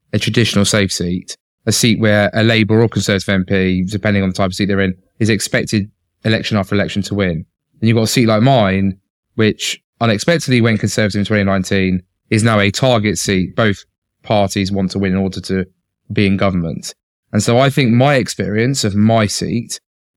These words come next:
is that businesses are much more nervous to look like they're endorsing, even though I do think it's important because ultimately, number one, they don't want to discredit themselves with whoever does maybe win in case they pick back the wrong horse.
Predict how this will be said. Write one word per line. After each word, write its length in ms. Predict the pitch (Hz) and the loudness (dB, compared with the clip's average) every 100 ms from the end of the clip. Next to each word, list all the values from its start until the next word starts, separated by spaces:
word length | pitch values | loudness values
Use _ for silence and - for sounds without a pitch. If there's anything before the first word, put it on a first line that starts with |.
| - | -4
is 220 | 107 98 | 0 0
that 200 | 107 101 | 0 0
businesses 540 | 139 127 113 120 104 107 | 2 2 2 2 2 2
are 160 | 101 | 4
much 280 | 107 110 - | 4 2 0
more 100 | 104 | 2
nervous 680 | 104 117 131 120 90 104 - | 4 4 4 0 -2 -4 -2
to 160 | - 104 | -2 0
look 180 | 113 98 | 0 0
like 140 | 101 | 0
they're 160 | 101 98 | 0 0
endorsing, 580 | 90 143 123 110 104 107 | 0 2 2 2 0 2
even 220 | 110 110 | 2 2
though 100 | 104 | 2
I 60 | |
do 180 | 104 165 147 | 2 2 2
think 200 | 120 - _ _ | 0 -4 _ _
it's 180 | 127 - | -2 0
important 640 | 113 - 180 151 - 98 | 0 0 2 2 0 0
because 260 | 113 117 110 | 0 0 2
ultimately, 400 | 131 110 113 110 | 2 2 2 2
number 160 | 117 107 | 2 2
one, 380 | 120 131 143 - _ _ - | 2 2 2 0 _ _ -2
they 140 | 120 | 0
don't 240 | 127 120 110 | 2 2 2
want 200 | 113 - | 2 2
to 320 | 110 110 101 | 2 4 2
discredit 360 | 95 - 123 107 | 0 0 0 0
themselves 380 | 104 113 104 107 | 0 0 0 0
with 100 | 98 | 0
whoever 240 | 107 101 | 2 2
does 220 | 101 101 | 0 0
maybe 280 | 104 101 95 | 0 2 2
win 180 | 104 98 | 2 0
in 60 | |
case 200 | 92 98 | 0 -2
they 60 | 87 | -4
pick 280 | 107 95 107 | -6 -6 -4
back 160 | 107 85 | -4 -2
the 80 | 101 | -2
wrong 140 | 98 | 0
horse. 400 | 92 87 92 - | 0 -2 -4 -10